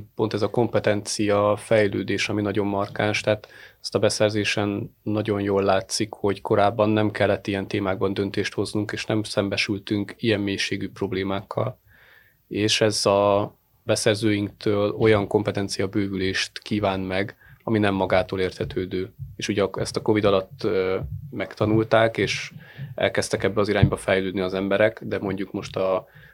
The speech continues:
az ukrán helyzettel kapcsolatban erre még, még sikerült rátromfolni a, a környezetünknek gyakorlatilag, és olyan döntéseket hoznak meg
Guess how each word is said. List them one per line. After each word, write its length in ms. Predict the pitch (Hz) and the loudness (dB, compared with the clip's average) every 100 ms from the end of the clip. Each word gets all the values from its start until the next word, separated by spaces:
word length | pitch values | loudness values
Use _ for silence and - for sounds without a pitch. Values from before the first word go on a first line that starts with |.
| _ | _
az 240 | 98 95 | -4 -2
ukrán 280 | 101 - 98 | -2 0 2
helyzettel 420 | 101 98 98 98 | 2 2 0 0
kapcsolatban 720 | - 98 - 101 98 95 95 _ | 2 0 2 0 2 -2 -4 _
erre 280 | 98 95 95 | 0 2 2
még, 220 | 95 95 - | -2 -6 -14
még 200 | - 104 | -4 -2
sikerült 380 | - 110 104 95 | 0 2 2 4
rátromfolni 720 | 101 92 - 95 - 95 95 92 | 4 4 2 -4 -2 -2 0 0
a, 460 | 92 - 98 95 | 0 -2 -4 -4
a 160 | 98 - _ - | -6 -10 _ -2
környezetünknek 920 | 120 107 107 107 - 101 95 98 - - - _ | 2 2 4 2 2 -2 -2 -4 -6 -18 -20 _
gyakorlatilag, 680 | 101 - 98 95 104 104 113 - _ _ _ _ | -10 -4 -4 -2 0 0 -2 -8 _ _ _ _
és 340 | - 104 101 - | -4 -2 2 4
olyan 200 | 107 98 | 4 4
döntéseket 560 | 101 95 87 101 98 | 2 2 -2 0 0
hoznak 400 | - 95 104 92 | 0 0 0 -2
meg 360 | 98 95 95 | 0 0 0